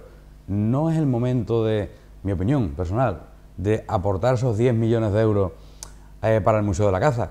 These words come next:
teniendo otras prioridades ahora mismo, teniendo otras prioridades. Un momento que está la economía bien, que no haya paro, o menos, pues bueno, pues se puede aportar, eh, esas cantidades.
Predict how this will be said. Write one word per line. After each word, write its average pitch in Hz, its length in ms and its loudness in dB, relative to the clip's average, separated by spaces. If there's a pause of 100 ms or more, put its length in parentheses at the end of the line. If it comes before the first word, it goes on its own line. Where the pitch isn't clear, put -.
(140)
teniendo 117 440 0
otras 110 220 0
prioridades 95 600 0
ahora 92 120 -2
mismo, 90 280 -2 (400)
teniendo 101 340 0
otras 123 220 0
prioridades. 85 460 -4 (240)
Un 87 60 -8
momento 101 380 -2
que 80 320 -2
está 85 180 -4
la 95 80 -2
economía 101 360 -2
bien, 143 260 2 (300)
que 82 100 -12
no 80 80 -8
haya 90 200 -2
paro, 123 300 2 (500)
o 82 40 -6
menos, 120 200 -2
pues 101 140 -2
bueno, 113 160 0
pues 85 200 -4
se - 100 -8
puede 107 180 0
aportar, 104 640 -2
eh, 98 320 2
esas 90 180 -4
cantidades. 78 520 -4